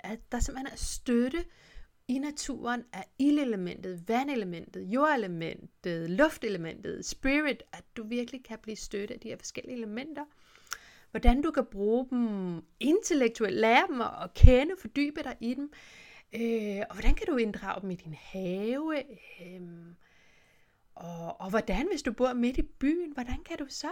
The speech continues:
alligevel, øh, ja, fordybe dig og grounde mere med naturen? Og grounding, ja, det skal vi også have mere om, fordi netop når vi grounder og finder ro, øh,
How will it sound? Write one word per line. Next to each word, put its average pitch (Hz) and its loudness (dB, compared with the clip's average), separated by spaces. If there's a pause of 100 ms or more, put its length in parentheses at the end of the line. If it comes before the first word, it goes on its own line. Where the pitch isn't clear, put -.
alligevel, 240 -2 (140)
øh, 185 -4 (680)
ja, 202 -4 (160)
fordybe 269 -4
dig 190 -6
og 175 -10
grounde 196 0
mere 196 -6
med 185 -8 (140)
naturen? - -12
Og 180 -12
grounding, 233 8
ja, 170 -2
det - -10
skal - -10
vi - -10
også 262 0
have 208 -4
mere 190 -6
om, - -10
fordi - -10
netop 247 -2
når 190 -6
vi 175 -6 (380)
grounder 202 4
og - -8
finder 175 -6 (140)
ro, 226 -4 (960)
øh, 185 2